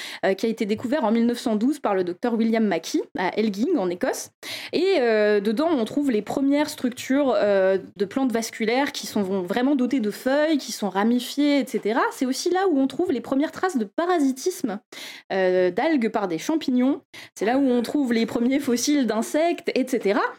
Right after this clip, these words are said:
Euh, mais ça, c'est bien plus tard, donc cent millions d'années après, euh, nos cinq cents millions d'années. Mais il paraîtrait logique que si on retrouve des fossiles à cette période-là, c'est qu'il devait y avoir des choses avant, à partir desquelles ces plantes qu'on a retrouvées,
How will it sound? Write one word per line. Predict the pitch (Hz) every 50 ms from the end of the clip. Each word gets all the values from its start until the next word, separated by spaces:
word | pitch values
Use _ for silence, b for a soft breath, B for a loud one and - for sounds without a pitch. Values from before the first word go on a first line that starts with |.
| _ - B B B B B B B B 220
Euh, | 220 220 220 214 214 208 202 202 208
mais | 214 226
ça, | - 440 466
c'est | 453 - 269 277 330 302 240 214
bien | 196 214 320 427
plus | - 294 262
tard, | - 254 208 175 170 180
donc | 190 202 -
cent | - - 381 392
millions | 381 320 269 247 277 262
d'années | 247 233 269 349 392 330 -
après, | 226 226 - - - - 311 330 349 320 240 214
euh, | 196 196
nos | 220 247 254
cinq | 254 - 240 220
cents | - 302
millions | 330 311 226 208 285 359
d'années. | 285 233 233 220 180 156 - _ _ _ _ _ _ _ _ _ _ _ _ _ _ _ _ _ _ _ _ _ _ _ - -
Mais | 240 - -
il | -
paraîtrait | - 262 233 240 247 - 320 294
logique | 240 220 220 226 349 359 -
que | - 233
si | - - 233
on |
retrouve | 202 - - - 302 240
des | 214 233
fossiles | 226 - 226 220 - - 277 240 - - -
à | 254
cette | 254 - 262 262
période-là, | - 220 190 196 190 180 180 214 269 330 359 B B B B B
c'est | B - 240
qu'il | 220 - 220
devait | 202 208 185 208
y | 196 202
avoir | 196 208 269 294
des | 220 196
choses | - - 285 277 226 220 - - -
avant, | 196 190 185 190 240 302 320 - _ -
à | 196 196
partir | - 202 190 - - 285 277 233
desquelles | 190 175 - - 254 269
ces | 254 - 226
plantes | - - 220 233 269 269 - - B B B B B
qu'on | - 185 175
a | 180
retrouvées, | 190 185 - - 208 196 240 277 285 - -